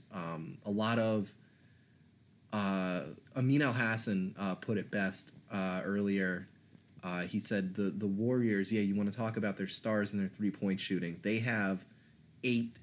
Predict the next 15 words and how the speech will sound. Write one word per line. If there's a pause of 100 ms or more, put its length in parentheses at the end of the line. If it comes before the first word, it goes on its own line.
(120)
guys
who
are (1500)
pass
on
the
level
of (440)
starting
caliber
point
guards
in
this
league.